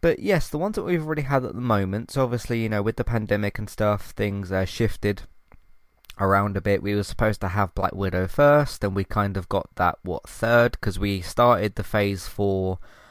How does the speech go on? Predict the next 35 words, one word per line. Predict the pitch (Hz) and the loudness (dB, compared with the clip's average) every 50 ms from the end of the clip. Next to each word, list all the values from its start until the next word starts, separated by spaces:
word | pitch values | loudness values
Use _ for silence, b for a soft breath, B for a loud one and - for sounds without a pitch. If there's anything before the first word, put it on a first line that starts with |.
| B B B | B B B
with, | - 95 92 95 95 92 92 87 87 90 92 90 - - - - | -8 -4 -2 0 0 0 0 -2 -2 -2 -4 -6 -8 -12 -8 0
uh, | - 90 87 87 87 85 87 85 - | 0 2 2 2 2 2 2 0 -2
WandaVision, | - 87 101 101 101 95 90 82 90 85 82 90 92 87 - _ _ _ _ _ _ _ - - - | -2 0 0 0 0 0 -2 -2 -4 -4 -4 -4 -8 -8 -10 _ _ _ _ _ _ _ -18 -8 -4
and | 92 95 92 | -4 -4 -2
then | 92 | -2
obviously | 90 90 92 92 - - 92 | -4 -4 -4 -6 -6 -4 -4
we | 92 | -4
went | 92 87 92 92 - - | -4 -2 -2 -4 -4 -4
to | - 85 | -10 -4
Falcon | - 98 95 92 - - 92 | 0 0 0 2 0 -4 -4
and | 90 92 | -4 -4
Winter | 92 - - | -6 -6 -6
Soldier, | - - 147 135 131 131 131 135 131 127 127 117 - b b b b b b b b - | -4 0 0 0 2 0 0 0 2 2 2 0 -4 b b b b b b b b -8
and | - 92 92 95 95 | -4 -4 -2 -2 -2
then, | 92 92 92 92 92 90 | -2 -2 -2 -4 -4 -2
uh, | 90 90 90 87 90 90 87 87 87 - | -2 0 0 0 0 0 0 -2 -2 -4
took | - - - 104 - | -8 -8 -8 -6 -6
a | 101 | -6
slight | - - 101 95 90 - - | -6 -2 0 0 0 2 2
break, | - 110 107 107 - - | 2 2 2 2 -2 -4
obviously, | 113 101 104 - - 110 | -4 -4 -4 -4 -4 -6
from | 101 - 104 95 | -6 -6 -8 -8
the | 92 | -8
T | - - - 113 | -8 -4 -4 -4
V | 104 107 107 | -2 -2 -4
stuff, | 101 - - - 107 104 - - | -6 -6 -2 0 0 0 0 -4
if | 110 101 - | -8 -8 -8
you | 107 104 | -6 -4
wanna | 107 101 98 - - | -4 -4 -6 -8 -8
call | - - 110 107 | -6 -2 0 0
it | 101 92 | 0 0
a | 98 | -2
break, | - - 107 104 - - | 0 0 0 0 0 -4
I | 104 | -6
suppose, | 95 - - - 107 104 110 104 - | -6 -6 -6 -2 -2 0 -2 -2 -4